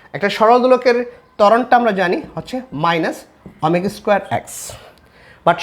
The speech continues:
সর্বোচ্চ অবস্থানে আমরা জানি তার ত্বরণ হচ্ছে ওমেগা স্কয়ার এ। আমরা যদি just এখানে তার শুধু ভ্যালুটা নিই, তাহলে আমরা পাবো ওমেগা স্কয়ার এ। তাহলে ওমেগার মান কি? ওমেগার মান হচ্ছে টু পাই by T,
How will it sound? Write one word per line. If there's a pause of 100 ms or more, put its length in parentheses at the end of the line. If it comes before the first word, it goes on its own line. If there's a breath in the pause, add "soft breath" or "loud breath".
(140)
সর্বোচ্চ (240)
অবস্থানে (440 loud breath)
আমরা
জানি
তার
ত্বরণ
হচ্ছে (400 soft breath)
ওমেগা
স্কয়ার (220)
এ। (840 loud breath)
আমরা
যদি
just (120)
এখানে
তার
শুধু (120)
ভ্যালুটা
নিই, (440 soft breath)
তাহলে
আমরা
পাবো (500)
ওমেগা
স্কয়ার (380)
এ। (460 loud breath)
তাহলে
ওমেগার
মান (100)
কি? (280)
ওমেগার
মান
হচ্ছে (140)
টু (180)
পাই (120)
by (120)
T,